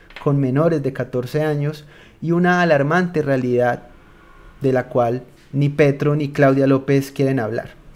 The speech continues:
Y una pesadilla, la misma que se estaba sufriendo en el Parque Nacional durante nueve meses, donde no solo destruyeron el parque, sino también destruyeron todo el comercio de esa zona,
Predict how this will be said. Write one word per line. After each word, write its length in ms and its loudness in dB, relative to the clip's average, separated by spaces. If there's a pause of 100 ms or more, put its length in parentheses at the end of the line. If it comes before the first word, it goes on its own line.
(380)
Y 80 2
una 200 6
pesadilla, 760 2 (420)
la 160 2
misma 520 0 (100)
que 160 -2
se 80 -2
estaba 420 4
sufriendo 800 -2
en 160 -2
el 160 -2
Parque 360 0
Nacional 640 -4
durante 420 -2
nueve 460 2
meses, 520 -2 (340)
donde 200 0
no 140 0
solo 220 0
destruyeron 480 0
el 140 -2
parque, 340 0
sino 220 -2
también 340 -2
destruyeron 680 -4 (240)
todo 540 2 (100)
el 200 0
comercio 760 -2
de 220 0
esa 200 -2
zona, 440 0